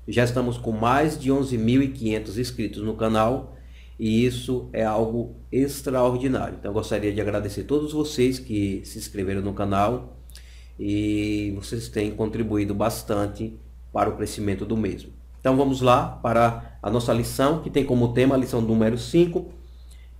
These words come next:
é, a instituição da monarquia em Israel. O texto áureo diz: "Então todos os anciãos de Israel se congregaram e vieram a Samuel, a Ramá, e disseram-lhe: Eis que já estás velho,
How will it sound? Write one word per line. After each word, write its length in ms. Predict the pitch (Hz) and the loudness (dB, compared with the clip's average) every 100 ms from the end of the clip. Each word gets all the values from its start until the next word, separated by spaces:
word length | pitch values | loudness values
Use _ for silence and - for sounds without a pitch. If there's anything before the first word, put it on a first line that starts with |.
| - | -8
é, 240 | 123 120 120 | 4 4 6
a 140 | 143 | 6
instituição 600 | 190 - 180 170 - 156 147 | 6 4 0 0 4 4 4
da 100 | 139 | 6
monarquia 480 | 135 131 120 120 | 6 4 2 2
em 40 | 113 | 2
Israel. 640 | 110 135 135 135 151 165 - | 4 4 6 6 4 -2 -6
O 120 | 131 | -2
texto 380 | 156 160 - 151 | 4 4 6 8
áureo 340 | 147 156 170 | 10 10 8
diz: 420 | 165 120 98 - - - - - - - - - - - - - - | 4 2 2 0 -12 -18 -18 -18 -20 -20 -20 -20 -20 -20 -20 -20 2
"Então 560 | - 180 170 165 165 - | 6 8 8 8 4 2
todos 380 | - 196 190 160 | 8 8 8 4
os 120 | 156 | 2
anciãos 520 | 160 160 - 131 127 123 | 0 0 2 4 4 2
de 120 | 117 | 0
Israel 600 | 120 135 131 113 104 - - - - - | 2 6 8 8 4 -2 -12 -18 -18 -10
se 220 | - 175 | 0 2
congregaram 840 | 180 175 180 139 123 123 139 143 - | 6 6 6 8 8 8 4 0 -2
e 140 | 175 | 0
vieram 420 | 180 180 156 143 139 | 2 6 8 8 4
a 60 | |
Samuel, 760 | 135 147 139 110 104 113 120 - - | 0 0 4 6 6 2 -2 -12 -2
a 100 | 147 | 2
Ramá, 720 | 139 139 117 120 131 - - - - | 4 6 8 6 4 -4 -16 -12 -2
e 120 | 185 | 2
disseram-lhe: 840 | 190 202 - 156 147 113 - - - - - - - | 2 2 6 6 8 4 2 -8 -18 -20 -20 -18 4
Eis 400 | 160 170 202 196 | 10 12 12 8
que 140 | 175 | 2
já 140 | 139 151 | 6 6
estás 360 | 151 147 147 | 6 4 4
velho, 480 | 123 127 123 135 - | 8 6 6 2 -4